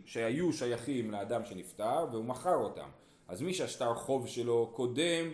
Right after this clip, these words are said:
למכירת הנכסים, יכול לפרוע מנכסים. מי שהשטר חוב שלו מאוחר ל-, למכירת הנכסים, לא יכול.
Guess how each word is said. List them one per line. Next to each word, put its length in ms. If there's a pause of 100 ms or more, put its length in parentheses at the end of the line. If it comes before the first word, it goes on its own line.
(300)
למכירת 540
הנכסים, 640
יכול 280
לפרוע 280
מנכסים. 500 (380)
מי 100
שהשטר 440
חוב 240
שלו 200
מאוחר 560
ל-, 340 (260)
למכירת 420
הנכסים, 480
לא 60
יכול. 360